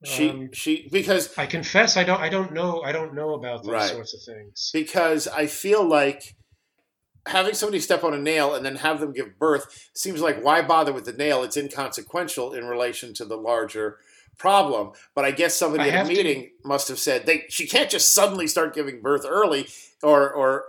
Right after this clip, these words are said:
Speaker 1: you know, he wouldn't go away on his road trip if she were about to give birth, and she can't just suddenly give birth early without a reason, or it's just way
Speaker 2: Yeah.
Speaker 1: too convenient
Speaker 2: No, no,
Speaker 1: for
Speaker 2: no.
Speaker 1: us.
Speaker 2: You, you, you're absolutely correct. For the setup that they gave the nail, it,
Speaker 1: Yes.
Speaker 2: there was not the payoff when it, when it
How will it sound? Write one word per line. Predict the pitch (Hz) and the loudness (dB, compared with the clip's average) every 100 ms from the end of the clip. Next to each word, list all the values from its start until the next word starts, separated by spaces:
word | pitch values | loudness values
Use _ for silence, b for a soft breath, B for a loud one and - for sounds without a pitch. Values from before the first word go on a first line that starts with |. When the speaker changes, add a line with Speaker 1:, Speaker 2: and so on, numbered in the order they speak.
| - _ _ | -18 _ _
Speaker 1:
you | 156 | 0
know, | 135 | 2
he | 170 311 | 8 8
wouldn't | 302 240 214 | 8 4 4
go | 220 | 6
away | 196 190 | 8 8
on | 185 165 | 6 4
his | 151 | 2
road | 170 170 | 2 2
trip | 143 135 135 | 2 -2 -4
if | - | -6
she | 147 | -2
were | 139 | -2
about | 123 160 190 185 | 0 4 2 2
to | |
give | 127 107 | -4 -6
birth, | 104 101 110 - - - | -4 -6 -6 -12 -18 -12
and | 143 | -6
she | 202 | -4
can't | 196 190 - | -2 -4 -2
just | - - | 0 4
suddenly | 196 185 175 151 | 4 4 0 -2
give | 147 | 0
birth | 139 131 | 0 -2
early | 135 127 123 117 b b | -2 -2 -4 -8 b b
without | 147 147 139 | 4 4 4
a | |
reason, | 120 185 226 156 135 - b | 0 -2 0 -2 -2 -6 b
or | - 156 | 2 2
it's | - | 2
just | 156 - - | -2 -4 -8
way | 123 156 175 151 | -4 2 4 4
Speaker 2:
Yeah. | 131 | 2
Speaker 1:
too | 143 151 139 131 147 _ _ | 2 2 2 -4 -12 _ _
convenient | - 147 131 208 185 123 117 | -10 -8 -6 -6 -6 -6 -4
Speaker 2:
No, | 160 170 | -2 0
no, | 165 | 2
Speaker 1:
for | |
Speaker 2:
no. | 156 143 | 2 0
Speaker 1:
us. | 104 - - - | -2 -8 -12 -4
Speaker 2:
You, | 165 147 180 160 | 0 0 -4 -14
you, | 156 151 151 | -12 -10 -10
you're | 139 147 | -6 0
absolutely | 160 185 180 156 | 0 0 -4 -4
correct. | 151 147 139 | -2 -4 -4
For | 127 | -6
the | |
setup | 113 - 156 151 151 | -2 0 0 -2 -4
that | 139 | -6
they | 135 | -6
gave | 123 135 143 | -6 -6 -6
the | 135 | -6
nail, | 135 135 143 165 170 | -6 -6 -4 -6 -8
it, | 135 127 | -12 -10
Speaker 1:
Yes. | 135 139 - 127 | -2 0 0 -4
Speaker 2:
there | |
was | 127 - | -10 -10
not | 131 131 - | -10 -10 -10
the | |
payoff | 107 151 147 120 113 135 | -6 -2 -2 -4 -10 -12
when | 120 | -12
it, | 120 117 | -14 -14
when | 131 | -14
it | 123 120 | -14 -16